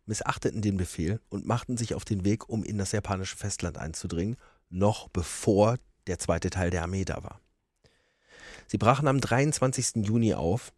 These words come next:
eine ganze Woche vor der erwarteten Ankunft der Armee der Südroute am zweiten Juli. Die Armee der Ostroute teilte ihre Streitkräfte dann nochmal in zwei Hälften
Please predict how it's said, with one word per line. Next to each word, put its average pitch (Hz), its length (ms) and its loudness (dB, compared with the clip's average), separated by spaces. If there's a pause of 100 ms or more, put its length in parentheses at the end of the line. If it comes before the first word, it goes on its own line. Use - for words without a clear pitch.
(300)
eine 127 180 4
ganze 123 360 2
Woche 110 240 4
vor 107 260 6
der 110 100 4
erwarteten 101 480 2
Ankunft - 440 -4
der 98 120 6
Armee 98 220 2
der 101 140 6
Südroute 101 480 -2
am 101 120 -6
zweiten 101 440 0
Juli. 95 400 0 (1160)
Die 95 120 4
Armee 120 200 6
der 135 180 6
Ostroute 110 640 0 (220)
teilte 127 280 4
ihre 120 200 2
Streitkräfte - 720 0
dann 107 200 4
nochmal 127 360 2
in 113 120 0
zwei 107 220 2
Hälften 110 460 2